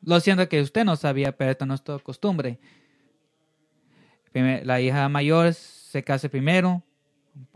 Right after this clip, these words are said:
Está bien. Usted puede tener al final.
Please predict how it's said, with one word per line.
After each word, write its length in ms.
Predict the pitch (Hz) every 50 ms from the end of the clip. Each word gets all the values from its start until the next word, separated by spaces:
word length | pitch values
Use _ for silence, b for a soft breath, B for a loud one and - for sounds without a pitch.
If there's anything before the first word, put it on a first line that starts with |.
| - - - 104 120 107 - 71 - - 90 _ _ _ _ _ _ _ _ _ _ _ _ _ _ _ _ _ _ _ _ _ _ _ _ _ _ _ _ _ _
Está 240 | - _ _ 147 135
bien. 320 | 127 131 131 135 135 135 - _ _ _ _ _ _ _ _ _ _ _ _ _ _ _ _ _ _ _ _ _ _ _ _ _ _ _ _ _ _ _ _ _ _ _ 160 _ _ _ _ _ _ _ _ _ _ _ _ _ _ _ _
Usted 220 | 135 - - 127
puede 160 | 123 139 135 139
tener 200 | - 143 139 139
al 100 | 139 139
final. 440 | - 143 139 135 131 131 139 143